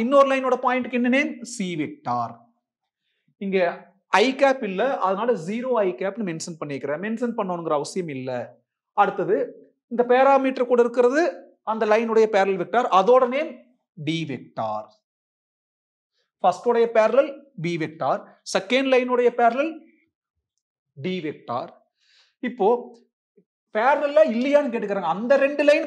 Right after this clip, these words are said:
பேரலல் இல்லையான்னு கேட்டுக்கிறாங்க. நான் பேரலல், பேரலல் சொன்னா அந்த ஒவ்வொரு லைனுடைய பேரலல். ஓகேவா? இப்போ அந்த ரெண்டு லைன் பேரலல் இல்லையாங்கிறது இந்த பேரலலா இல்லையாங்கிறத வச்சு டிசைட் பண்ணிக்கலாம். பேரலல்னா we know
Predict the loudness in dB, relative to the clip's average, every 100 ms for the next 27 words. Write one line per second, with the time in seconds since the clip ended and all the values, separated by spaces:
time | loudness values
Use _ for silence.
0 | 2 2 4 4 2 2 -2 -2 -2 -4
1 | -2 0 0 -2 -4 -2 -2 -4 -4 -4
2 | -2 -4 0 0 0 -2 -4 -6 -2 -2
3 | -2 -6 -10 -16 _ _ -8 -6 -4 -4
4 | -6 _ _ -4 0 2 2 0 0 0
5 | -2 0 0 2 0 0 -2 -2 -2 0
6 | 0 4 4 4 2 0 0 2 0 0
7 | -2 -2 -4 -4 -2 -6 -8 -12 -10 -8
8 | -6 -6 -8 -12 _ _ _ _ _ _
9 | _ _ 4 6 6 4 4 2 0 0
10 | 2